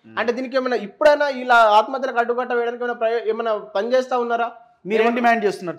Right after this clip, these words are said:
Speaker 1: చివరగా?
Speaker 2: ఒకటే,
Speaker 1: మ్మ్.
Speaker 2: రాష్ట్ర ప్రభుత్వము విద్యార్థుల మరణాల మీద సిట్టింగ్ హైకోర్టు జడ్జితో విచారణ జరిపించాలి.
Speaker 1: మ్మ్.
Speaker 2: అలాగే చనిపోయి నలుగురే కాదు, మొత్తం
Speaker 1: మ్మ్.
Speaker 2: ఇరవై రెండు మంది విద్యార్థులు త్రిబుల్ ఐటీ
Speaker 1: ఇప్పుడు వేరే ఏమన్నా,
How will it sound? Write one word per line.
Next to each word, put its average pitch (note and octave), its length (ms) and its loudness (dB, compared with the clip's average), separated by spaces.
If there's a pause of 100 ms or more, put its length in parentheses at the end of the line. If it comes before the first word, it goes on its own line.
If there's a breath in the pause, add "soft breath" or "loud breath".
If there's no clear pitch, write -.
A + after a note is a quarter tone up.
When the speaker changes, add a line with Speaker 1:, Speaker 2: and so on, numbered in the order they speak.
Speaker 1:
చివరగా? C#3+ 260 -8
Speaker 2:
ఒకటే, A3 640 0
Speaker 1:
మ్మ్. C3+ 80 -6
Speaker 2:
రాష్ట్ర G#3+ 300 2
ప్రభుత్వము A#3+ 480 2
విద్యార్థుల A#3+ 560 0
మరణాల G#3+ 440 -2
మీద G3 300 0 (300)
సిట్టింగ్ B3 340 -8
హైకోర్టు A3+ 340 0
జడ్జితో G#3+ 240 -4
విచారణ G#3+ 380 -4
జరిపించాలి. G#3 640 -2 (100)
Speaker 1:
మ్మ్. A#2 300 -18
Speaker 2:
అలాగే B3 520 4 (100)
చనిపోయి A#3 380 0
నలుగురే A#3+ 420 4
కాదు, G#3+ 380 2
మొత్తం G3+ 300 -6
Speaker 1:
మ్మ్. A#3+ 100 -4
Speaker 2:
ఇరవై A#3+ 240 2
రెండు A3+ 220 -2
మంది G#3+ 240 -8
విద్యార్థులు G#3 420 -4
త్రిబుల్ G3 340 -8
ఐటీ A3+ 280 -8
Speaker 1:
ఇప్పుడు F#3+ 260 -10
వేరే G3+ 300 0
ఏమన్నా, A3+ 440 -6